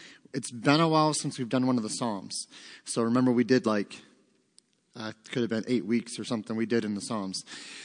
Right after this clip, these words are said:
So there's a couple things we have to remember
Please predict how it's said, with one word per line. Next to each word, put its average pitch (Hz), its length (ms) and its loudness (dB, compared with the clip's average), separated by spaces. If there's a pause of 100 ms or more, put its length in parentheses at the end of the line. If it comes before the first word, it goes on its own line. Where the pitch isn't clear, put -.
(340)
So - 160 0
there's 135 160 4
a 143 60 -2
couple 208 360 4
things 165 340 4
we 139 160 8
have 151 400 4
to 165 140 0
remember 147 540 6